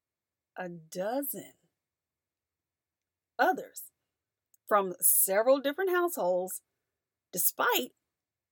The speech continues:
state health guidelines recommending against such gatherings amid the huge surge in covid nineteen infections.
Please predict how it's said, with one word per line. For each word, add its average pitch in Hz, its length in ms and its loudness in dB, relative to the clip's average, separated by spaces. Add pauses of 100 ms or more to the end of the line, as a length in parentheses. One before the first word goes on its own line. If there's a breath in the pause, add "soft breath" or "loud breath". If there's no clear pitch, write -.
(500)
state 269 300 2
health 269 200 0
guidelines 233 600 0
recommending 220 460 -4
against 254 520 -4 (220)
such - 340 0
gatherings 185 680 -4 (1300)
amid 240 480 2
the 202 240 -2 (220)
huge 226 800 -6
surge 190 580 -4
in 180 160 -8
covid 180 320 -12
nineteen 170 480 -10
infections. - 760 -16